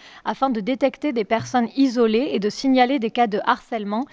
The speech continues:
mais aussi d'assurer un soutien et une écoute attentive entre élèves, partage d'expériences, climat de confiance. Donc l'idée globale, voilà, c'était de, d'avoir ce, ce groupe, ce désigne-, cette désignation par tirage au sort du groupe d'élèves,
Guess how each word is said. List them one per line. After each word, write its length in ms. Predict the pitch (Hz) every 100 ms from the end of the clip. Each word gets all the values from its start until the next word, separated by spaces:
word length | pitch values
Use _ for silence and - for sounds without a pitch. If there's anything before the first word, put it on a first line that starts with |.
| - -
mais 120 | 220
aussi 240 | 240 - 311
d'assurer 360 | 240 - 262
un 160 | 269 214
soutien 520 | - 269 - 269 294
et 60 | 240
une 100 | 214
écoute 360 | 214 - 294 -
attentive 720 | 277 285 262 - 262 285 294 - -
entre 280 | - 233 -
élèves, 400 | 214 190 226 269
partage 340 | - 190 233 214
d'expériences, 560 | 214 - 214 226 269
climat 280 | - 233 220
de 40 |
confiance. 600 | - 226 - 190 175 - - - - - - - _
Donc 240 | 220 214 202
l'idée 260 | 220 233
globale, 360 | 208 220 233 254
voilà, 240 | 214 190
c'était 340 | 202 190 220 214
de, 420 | 208 202 196 190
d'avoir 520 | 202 214 202 240 240
ce, 500 | - - 220 202 196 185 - - - - - -
ce 160 | - 254
groupe, 440 | 220 214 269 254
ce 100 | -
désigne-, 500 | 214 247 220 262 247 247
cette 180 | 262 214
désignation 640 | 262 226 254 247 240 233
par 260 | - 330 -
tirage 300 | 294 254 240
au 60 |
sort 360 | 233 247 254 320
du 120 | 233
groupe 320 | 202 240 214
d'élèves, 520 | 202 220 226 302 311